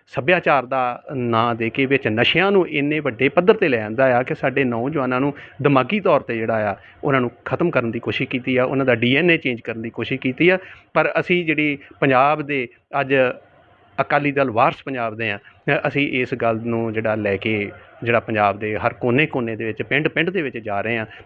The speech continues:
ਕਿ ਆਪਾਂ ਨੌਜਵਾਨਾਂ ਨੂੰ ਪਹਿਲਾਂ ਨਸ਼ਿਆਂ ਦੇ ਉੱਤੋਂ ਬਚਾਈਏ। ਸਾਡਾ ਜਿਹੜਾ ਮੇਨ ਮਕਸਦ ਆ ਇੱਕ ਨਸ਼ਿਆਂ ਨੂੰ ਬਚਾਉਣਾ। ਅੱਜ ਸਾਡੀ ਸਿੱਖਾਂ ਦੀ ਜਿਹੜੀ ਹੋਂਦ ਆ ਉਹ ਵੀ ਖਤਰੇ ਦੇ ਵਿੱਚ ਪਈ ਹੋਈ ਆ ਕਿਉਂਕਿ ਬੜੇ ਪਲਾਨ ਦੇ ਨਾਲ ਸਰਕਾਰਾਂ ਵੱਲੋਂ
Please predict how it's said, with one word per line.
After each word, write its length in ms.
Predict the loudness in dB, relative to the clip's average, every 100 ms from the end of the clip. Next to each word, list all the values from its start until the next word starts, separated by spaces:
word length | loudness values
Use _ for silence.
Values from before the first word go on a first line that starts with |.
| -2
ਕਿ 120 | 0
ਆਪਾਂ 240 | 0 0
ਨੌਜਵਾਨਾਂ 440 | -2 -2 0 2 2
ਨੂੰ 100 | 0
ਪਹਿਲਾਂ 240 | -2 0
ਨਸ਼ਿਆਂ 400 | 0 0 0 0
ਦੇ 80 | -2
ਉੱਤੋਂ 320 | -6 -8 -8 -12 -18 -4
ਬਚਾਈਏ। 440 | 0 2 2 2 -2 -8 _
ਸਾਡਾ 340 | -4 0 0
ਜਿਹੜਾ 180 | 0 -2
ਮੇਨ 340 | 0 2 2 2
ਮਕਸਦ 320 | -2 -6 -4
ਆ 100 | -4
ਇੱਕ 140 | -4 -6
ਨਸ਼ਿਆਂ 300 | -4 -2 -2
ਨੂੰ 80 |
ਬਚਾਉਣਾ। 380 | -2 0 0 0 -2 -10 -4 -4
ਅੱਜ 120 | -2
ਸਾਡੀ 280 | 0 0 0
ਸਿੱਖਾਂ 400 | -4 -4 -2 0
ਦੀ 100 | 0
ਜਿਹੜੀ 180 | 0 2
ਹੋਂਦ 400 | 4 6 8 6
ਆ 140 | 2 -4 -10 -2
ਉਹ 80 | 0
ਵੀ 100 | 0
ਖਤਰੇ 340 | -2 -2 0
ਦੇ 80 | 0
ਵਿੱਚ 180 | -2 -2
ਪਈ 260 | -2 0
ਹੋਈ 240 | 0 0 0
ਆ 100 | -2 -8 _
ਕਿਉਂਕਿ 160 | 0 0
ਬੜੇ 380 | 2 4 4 2
ਪਲਾਨ 560 | 0 0 4 4 4
ਦੇ 140 | 2 0
ਨਾਲ 600 | 0 -4 -4 -4 -6 -8 -12 _
ਸਰਕਾਰਾਂ 680 | -2 -2 0 4 4 6 2
ਵੱਲੋਂ 280 | 0 -2